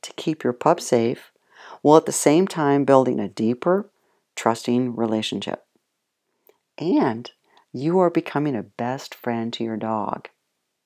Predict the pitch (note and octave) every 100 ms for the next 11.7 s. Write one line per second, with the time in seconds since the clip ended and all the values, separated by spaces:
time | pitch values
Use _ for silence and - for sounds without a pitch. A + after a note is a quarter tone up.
0 | _ _ _ _ _ _ - - - -
1 | C#3+ - G#2 C#3+ F3+ - D2 - _ _
2 | _ _ _ C#3 - F#3 - G3 F#3 F#3
3 | G3 G#3+ - _ _ _ - C3 C#3 E3
4 | F3 F3 F3+ E3+ E3+ F3 - E3+ E3+ G3+
5 | A#3+ _ _ _ _ _ _ - G3 G3+
6 | F#3 G3 G3 G#2 G#2 - _ _ _ _
7 | _ _ _ - - _ _ - C3 C#3+
8 | D3+ - B2+ A#2+ A#2+ _ _ _ - A#2
9 | D#2 A2+ A2+ B2 C#3+ D#3+ - D#3 - D#3+
10 | - C3 C3 - B2 - - _ - C3
11 | - - A#2 A2+ G#2+ -